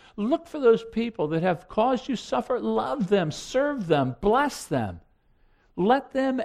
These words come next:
ask you, "What is the hope that you have?"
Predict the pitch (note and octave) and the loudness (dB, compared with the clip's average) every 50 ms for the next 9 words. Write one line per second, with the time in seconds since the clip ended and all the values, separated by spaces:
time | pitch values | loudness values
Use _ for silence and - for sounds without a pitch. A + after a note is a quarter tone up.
0 | - - G3+ A#3 C#4+ C4 - - - - - A3 G#3+ G3+ D#3+ C3+ C#3 D#3 F#3 A#3 | -6 -4 -2 -2 -2 -2 -4 -8 -8 -6 -4 -2 0 2 0 0 0 -2 -2 -2
1 | C4 B3+ F#3+ - - _ G#3 A3 A3+ G#3+ - - - D#3 D3+ - - - B3 B3+ | 0 -2 -2 -6 -8 _ -4 -2 -2 -2 -2 -2 -4 -4 -4 -6 -4 0 2 4
2 | C4+ F3+ A#2+ - - - - C#3+ - F3+ F#3+ F#3 E3+ G3 A#3 B3 B3 C#4 A#3+ B2 | 4 4 2 0 -6 -8 -8 -6 -4 -2 0 0 2 0 0 -2 -4 -6 -6 -8
3 | F2 - | -10 -12